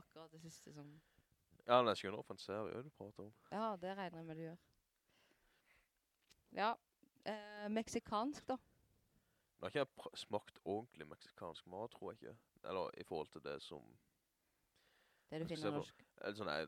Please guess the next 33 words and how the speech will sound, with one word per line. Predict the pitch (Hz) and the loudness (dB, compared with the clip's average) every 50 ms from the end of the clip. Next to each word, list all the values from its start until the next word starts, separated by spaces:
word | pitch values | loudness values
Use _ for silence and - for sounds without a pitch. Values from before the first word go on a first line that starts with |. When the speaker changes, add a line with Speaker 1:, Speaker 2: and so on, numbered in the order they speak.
| - - - | -4 -10 -10
Speaker 2:
taco, | - 110 104 113 120 - - 104 98 90 87 85 85 - - _ _ _ _ | -4 0 0 0 0 0 -4 -4 -2 -2 -2 -4 -6 -8 -14 _ _ _ _
pita, | - - 95 98 110 _ _ _ _ _ - 78 80 | -16 -14 -14 -14 -16 _ _ _ _ _ -6 -4 -4
er | 67 62 65 | -4 -4 -6
vel | 71 - | -8 -10
kanskje | - 95 76 - - 80 | -10 -14 -16 -14 -14 -14
noe, | 76 71 78 76 69 65 58 57 | -14 -14 -14 -12 -10 -10 -10 -10
eh, | 58 62 107 - _ _ - | -12 -14 -18 -20 _ _ -20
meksikansk, | - - - - - 92 80 76 - - | -20 -20 -20 -20 -16 -14 -14 -14 -14 -14
jeg | - 65 | -16 -16
vet | 98 117 | -16 -16
ikke. | 113 104 107 _ _ _ _ _ _ - | -18 -18 -18 _ _ _ _ _ _ -12
Eller | - | -8
om | - | -6
Speaker 1:
Jo. | 170 | -6
Speaker 2:
det | - | -6
er | 87 | -6
noe | 82 78 | -8 -10
annet. | 92 110 - - _ _ _ - - - - - - - - - - - _ _ _ _ _ _ _ _ _ _ _ _ _ _ - - - - - | -10 -12 -16 -20 _ _ _ -20 -20 -20 -20 -20 -20 -20 -20 -20 -20 -20 _ _ _ _ _ _ _ _ _ _ _ _ _ _ -20 -20 -20 -10 -4
Og, | 101 98 95 90 90 87 87 | -2 0 2 2 0 0 -2
eh, | 87 85 82 82 95 _ _ _ _ _ _ _ _ _ _ _ _ _ _ _ _ _ _ _ _ _ _ _ _ _ _ _ _ _ _ _ _ _ _ _ _ _ - - | -4 -4 -6 -10 -14 _ _ _ _ _ _ _ _ _ _ _ _ _ _ _ _ _ _ _ _ _ _ _ _ _ _ _ _ _ _ _ _ _ _ _ _ _ -12 -10
eh, | 87 90 87 85 85 85 85 85 82 80 85 95 - - - _ _ _ _ - - - - 85 | -8 -8 -8 -10 -12 -14 -14 -14 -14 -16 -16 -20 -20 -20 -20 _ _ _ _ -20 -14 -12 -12 -8
nachos, | 92 98 107 - - - - 113 110 - - - - - | -8 -8 -8 -8 -10 -10 -10 -10 -10 -10 -12 -10 -6 -4
eller | 101 98 | -4 -4
sånn | 98 98 95 92 | -4 -6 -8 -8
forskjellige. | - 98 - 104 101 98 95 87 87 - - - - - - - - | -10 -8 -6 -4 -2 0 0 0 0 -2 -6 -20 -20 -20 -20 -10 0
Men | 92 98 | 0 0
jeg | 92 | 2
føler | - 98 95 98 | 2 0 0 0
ikke, | 98 - 131 113 95 87 85 _ _ _ _ _ _ _ _ _ - | 0 0 0 0 0 0 -2 _ _ _ _ _ _ _ _ _ -16
jeg | - - | -12 -4
tror | 101 90 80 | -2 0 0
aldri | 78 92 107 104 | 2 0 0 -2
en | 92 87 | -2 -4